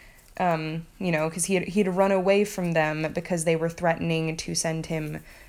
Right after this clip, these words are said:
uh, off to his uncle's in the, the deep part of the ocean because he kept, like,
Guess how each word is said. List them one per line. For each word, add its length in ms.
uh, 260
off 240
to 100
his 180
uncle's 540
in 220
the, 120
the 160
deep 320
part 240
of 60
the 160
ocean 500
because 360
he 200
kept, 320
like, 340